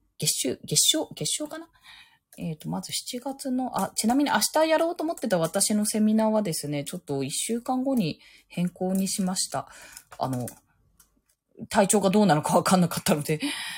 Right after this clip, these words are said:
十二時半、七月十七の十二時半から十三時半に変更！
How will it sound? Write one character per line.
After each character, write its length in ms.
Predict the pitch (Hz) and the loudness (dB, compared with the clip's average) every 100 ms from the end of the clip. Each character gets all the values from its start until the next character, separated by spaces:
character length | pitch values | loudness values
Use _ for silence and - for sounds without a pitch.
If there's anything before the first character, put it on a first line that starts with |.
| - - - | -14 -10 -4
十 160 | 202 | 0
二 160 | 208 196 | 0 0
時 80 | - | -2
半、 260 | 180 - - - _ _ | -4 -6 -10 -20 _ _
七 260 | - - 311 | -6 -2 2
月 240 | 381 381 | 2 2
十 160 | 339 339 | -2 0
七 240 | 349 339 | 0 0
の 160 | 240 220 | 2 2
十 220 | 202 220 | 2 4
二 160 | 226 233 | 4 2
時 80 | |
半 220 | 247 240 226 | -2 -2 -2
か 80 | |
ら 60 | 156 | -4
十 260 | - 175 170 | -2 -4 -2
三 240 | 180 170 | -2 -2
時 80 | 185 | -4
半 340 | 190 190 185 | -4 -2 0
に 220 | 247 302 - - _ _ _ | 0 -2 -8 -20 _ _ _
変 240 | - 285 | 2 6
更！ 320 | 359 330 - | 8 6 4